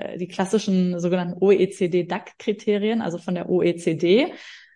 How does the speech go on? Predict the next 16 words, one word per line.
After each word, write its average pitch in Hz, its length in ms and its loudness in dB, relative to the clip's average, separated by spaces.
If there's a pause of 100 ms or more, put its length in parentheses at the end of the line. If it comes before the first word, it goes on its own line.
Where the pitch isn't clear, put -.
(180)
ähm, 214 1080 4
mal 190 220 0
irgendwann 190 520 -2
entworfen 180 800 0
und 190 220 -4
die 190 300 0
sind 185 200 -2
aber 175 300 -4
auch 165 320 -8
sehr 170 460 0
stark 165 320 -2
im 160 200 -4
Wandel 220 560 2
und - 200 -6
auch - 160 -8
hier, 202 580 2